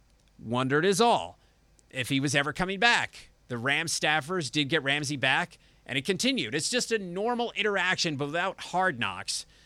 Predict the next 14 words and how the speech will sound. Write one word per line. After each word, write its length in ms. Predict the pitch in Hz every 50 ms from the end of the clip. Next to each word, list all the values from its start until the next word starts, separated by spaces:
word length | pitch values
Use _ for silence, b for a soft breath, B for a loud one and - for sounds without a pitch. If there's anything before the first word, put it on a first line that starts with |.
| b b b b
we'd 240 | 117 120 151 147 127
never 220 | 143 147 143 127
see 260 | 110 - - 143 120 90
it. 100 | 82 b b b b b b b
Tampa 360 | - - 226 233 233 - 208
Bay 200 | 165 175 180 175
Lightning 400 | 175 160 165 175 165 151 147 139
defenseman 480 | 120 113 - 147 135 120 - 143 135 127
Victor 280 | 113 180 - - 156
Hedman 380 | 110 - 165 151 123 101 92 95
and 140 | 98 104 120 -
actor 280 | - 147 156 - 180 160
Russell 340 | 151 165 151 - 165 139
Crowe 460 | - - - 151 143 120 92 85 85